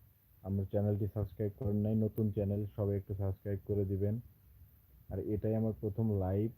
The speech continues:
আমি দেখতে পাচ্ছি ওয়াচিংয়ে আছে দুইজন।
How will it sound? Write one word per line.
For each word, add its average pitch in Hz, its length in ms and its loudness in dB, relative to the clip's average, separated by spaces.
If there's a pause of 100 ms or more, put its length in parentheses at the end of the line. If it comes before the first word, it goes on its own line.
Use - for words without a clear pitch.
(640)
আমি 101 160 2
দেখতে 104 340 2
পাচ্ছি 107 480 0
ওয়াচিংয়ে 104 480 2
আছে 104 220 0
দুইজন। 101 500 2